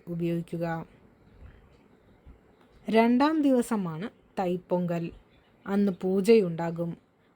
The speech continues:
വർണ്ണാഭമായ കോലം മുറ്റത്തൊരുക്കുന്നു. അരി പാലിൽ വേവിക്കും.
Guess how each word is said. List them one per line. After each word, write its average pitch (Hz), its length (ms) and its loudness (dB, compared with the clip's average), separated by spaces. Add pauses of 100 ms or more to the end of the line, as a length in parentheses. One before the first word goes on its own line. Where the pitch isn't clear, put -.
വർണ്ണാഭമായ 240 920 2 (160)
കോലം 180 420 -2 (160)
മുറ്റത്തൊരുക്കുന്നു. 175 960 -4 (720)
അരി 202 280 2 (320)
പാലിൽ 220 520 4
വേവിക്കും. 170 640 -4